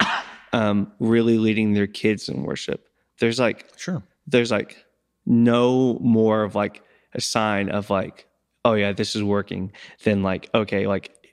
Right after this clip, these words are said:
Speaker 1: a parent is, like, really singing out or they're raising their hands,
Speaker 2: Yeah.
Speaker 1: and then all of a sudden you see their kids next to them
Speaker 2: Sure.
Speaker 1: are singing out and raising their hands.
Speaker 2: That's
Speaker 1: It's just, like,
Speaker 2: awesome.
Speaker 1: a beautiful thing.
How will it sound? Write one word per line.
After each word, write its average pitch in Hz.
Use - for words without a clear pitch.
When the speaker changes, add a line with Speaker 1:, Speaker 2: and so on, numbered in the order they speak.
Speaker 1:
a 117
parent 117
is, 107
like, 113
really 113
singing 107
out 101
or 98
they're 104
raising 104
their 101
hands, 101
Speaker 2:
Yeah. 95
Speaker 1:
and 101
then 95
all 127
of 117
a 117
sudden 113
you 107
see 113
their 104
kids 104
next 101
to -
them 113
Speaker 2:
Sure. -
Speaker 1:
are 95
singing 101
out 101
and -
raising 101
their -
hands. -
Speaker 2:
That's 98
Speaker 1:
It's 95
just, 117
like, 117
Speaker 2:
awesome. 131
Speaker 1:
a -
beautiful 110
thing. -